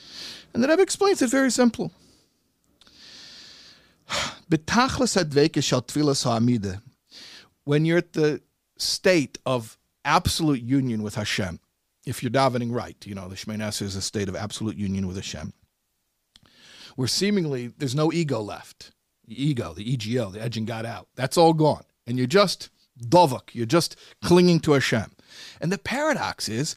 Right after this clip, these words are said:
at that moment, mevakish bracha l'tvuosei asher basadeh. You say, "Hashem, baruch aleinu, bless us, bless my tvua, bless my, my wheat that's growing in the field."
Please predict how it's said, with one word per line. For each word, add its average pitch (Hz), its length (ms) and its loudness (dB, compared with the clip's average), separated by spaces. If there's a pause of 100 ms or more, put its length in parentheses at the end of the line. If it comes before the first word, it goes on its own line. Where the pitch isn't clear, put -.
(220)
at 113 200 -2
that 247 240 0
moment, 185 400 4
mevakish 139 580 2
bracha 180 460 4
l'tvuosei 185 960 4 (140)
asher 254 240 2
basadeh. - 560 4 (760)
You 202 80 -2
say, 233 160 4
"Hashem, 262 520 4
baruch 262 240 6
aleinu, 277 560 4 (1160)
bless 285 300 4
us, 254 260 2
bless 269 340 0
my 269 120 2
tvua, 262 480 4
bless 240 260 0
my, 269 240 2 (420)
my 247 140 4
wheat 247 340 0
that's 202 140 -2
growing 254 300 6
in 262 80 2
the 262 80 6
field." 269 240 0